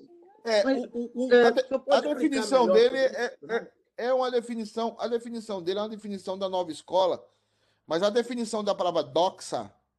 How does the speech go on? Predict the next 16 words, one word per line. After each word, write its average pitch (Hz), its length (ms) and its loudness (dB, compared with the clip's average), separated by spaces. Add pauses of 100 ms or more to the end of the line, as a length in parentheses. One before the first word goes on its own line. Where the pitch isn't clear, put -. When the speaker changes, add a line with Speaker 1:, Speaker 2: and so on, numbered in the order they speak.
(120)
Speaker 1:
que - 80 -16
é - 20 -14
a - 40 -16
palavra 135 260 -4
glória, 135 560 0 (640)
a - 20 -20
palavra 175 260 0
glória 180 240 0
significa 202 480 -8
o 220 140 -4
conjunto 220 960 -6
de 196 220 -4
atributos 220 960 -4
de 202 120 -10
um 208 100 -8
ser, 143 560 -10